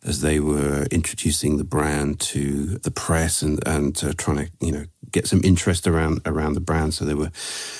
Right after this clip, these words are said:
meeting some people here in London, and I was really fortunate to, um,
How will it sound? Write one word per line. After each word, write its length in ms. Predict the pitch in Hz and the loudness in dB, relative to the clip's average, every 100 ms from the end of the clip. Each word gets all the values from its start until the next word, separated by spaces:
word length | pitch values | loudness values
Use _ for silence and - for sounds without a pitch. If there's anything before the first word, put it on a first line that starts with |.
| - | 2
meeting 380 | 92 98 98 87 | 6 8 6 4
some 180 | - 85 | 4 4
people 260 | 92 85 | 4 4
here 140 | 82 80 | 4 4
in 100 | 80 | 4
London, 400 | 85 78 73 71 | 4 4 4 2
and 120 | 73 | 2
I 120 | 71 | 2
was 280 | 71 - - - | 0 -2 -6 -4
really 360 | 80 82 76 | 2 4 4
fortunate 500 | 78 82 82 - - | 2 0 2 -2 -4
to, 380 | - 76 73 71 | -4 -2 0 0
um, 240 | 71 69 | 0 -2